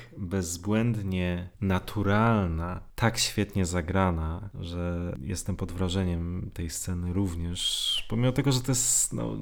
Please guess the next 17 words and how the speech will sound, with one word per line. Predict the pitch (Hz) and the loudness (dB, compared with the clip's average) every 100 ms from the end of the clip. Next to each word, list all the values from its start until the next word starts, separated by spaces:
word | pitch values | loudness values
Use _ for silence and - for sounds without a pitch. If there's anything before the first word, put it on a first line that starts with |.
| 107 | -6
scena, | - - 117 113 | -6 -2 -2 0
no, | 107 | 0
umówmy | 107 110 - 87 | 2 0 0 -2
się, | 87 | 0
ona | 85 90 | 2 6
nie | 104 | 6
jest | 90 95 | 6 4
ani | 90 | 2
kluczowa | 90 98 110 90 | 0 0 0 0
dla | 87 85 | 0 -2
filmu, | - 87 85 | -4 -4 -2
ani | 85 85 85 | -2 -2 -2
ona | 85 | -2
nie | 85 85 | -2 -2
jest, | 85 82 - - 92 | -2 -2 -4 -4 -4
e, | 90 87 85 | -4 -4 -4
szczególnie | - - 90 90 85 87 85 | -6 -4 -2 0 2 2 0